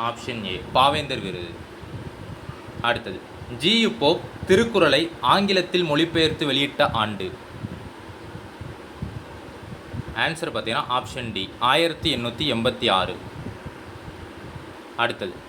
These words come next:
மனநூல் என அழைக்கப்படும் நூல் எது? ஆன்சர் பார்த்தீங்கன்னா, ஆப்ஷன் சி,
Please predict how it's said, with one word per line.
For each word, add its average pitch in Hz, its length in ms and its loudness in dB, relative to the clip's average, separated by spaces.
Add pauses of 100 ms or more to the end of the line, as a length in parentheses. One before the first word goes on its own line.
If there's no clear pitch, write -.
(280)
மனநூல் 190 600 4
என 139 260 2
அழைக்கப்படும் 143 680 2
நூல் 120 200 2
எது? 92 220 -2 (2500)
ஆன்சர் 127 400 0
பார்த்தீங்கன்னா, 120 440 2
ஆப்ஷன் 135 260 -8
சி, - 280 -8